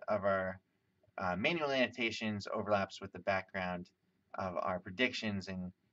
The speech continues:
we can see, um, it mostly resembles the po-, false positives, and, uh, the,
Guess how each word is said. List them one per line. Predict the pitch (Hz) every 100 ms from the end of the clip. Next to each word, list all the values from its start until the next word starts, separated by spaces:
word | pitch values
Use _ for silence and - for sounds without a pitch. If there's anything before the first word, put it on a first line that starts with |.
| _
we | 104
can | 104
see, | - 107 98 95 95 _ _ _ _ -
um, | 101 92 90 90 - _ _ _ _ _ _ _
it | 120
mostly | 120 143 139 131
resembles | 113 107 113 104 98
the | 95
po-, | - 98 95 - _
false | 95 90 -
positives, | 165 151 131 117 110 101
and, | 95 95 92 _ _ _ -
uh, | 95 90 87 - - -
the, | 98